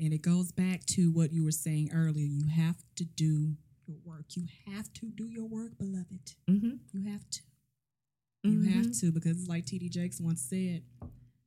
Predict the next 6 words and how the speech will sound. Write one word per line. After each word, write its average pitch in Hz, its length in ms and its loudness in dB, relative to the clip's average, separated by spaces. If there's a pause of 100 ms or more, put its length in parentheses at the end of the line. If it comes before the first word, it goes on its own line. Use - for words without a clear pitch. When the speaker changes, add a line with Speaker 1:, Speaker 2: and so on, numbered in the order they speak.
(880)
Speaker 1:
"Write 196 200 2
out 277 200 -4
your 311 80 -6
plan, 180 640 4 (340)
present 180 440 4
it, - 200 -6